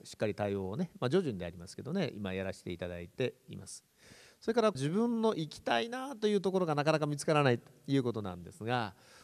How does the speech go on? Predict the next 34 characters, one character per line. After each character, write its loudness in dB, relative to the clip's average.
こ -2
こ -2
は -2
ね、 -2
や -10
っ -20
ぱ -4
り -2
ミ 4
ス -2
マ 0
ッ -2
チ -10
も -2
あ -2
る -8
ね。 -2
あ 6
る 6
い 4
は 10
食 0
わ 8
ず 0
嫌 6
い 4
と -4
い 0
う -4
の -6
が -6
あ -4
っ -6
て、 -6